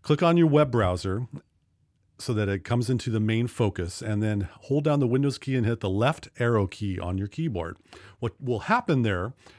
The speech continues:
is your w-, web browser shall take up the exact fifty percent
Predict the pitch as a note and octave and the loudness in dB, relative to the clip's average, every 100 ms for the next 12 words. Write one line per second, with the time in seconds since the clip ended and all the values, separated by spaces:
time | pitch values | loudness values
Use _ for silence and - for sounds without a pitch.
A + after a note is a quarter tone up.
0 | - B2 G#2+ B2+ C3 A#2 - - C3+ A#2+ | -4 -2 0 0 -2 -2 -12 -18 -10 -4
1 | G#3+ A3+ A#2+ G#2 G#2 G#2+ G#2+ - - - | -2 0 0 0 -2 -4 -6 -12 -16 -6
2 | - A#2+ A#2+ A2+ D3 C#3+ C#3 - A#2+ A#2 | -2 2 2 0 -2 0 -2 -2 -4 -2
3 | G#2+ F#2+ C3+ D#3+ - D#3 - D3+ C#3+ - | -4 -2 0 0 -2 -4 -4 -4 -6 -4
4 | B2 A#2 A#2 | -2 -2 -4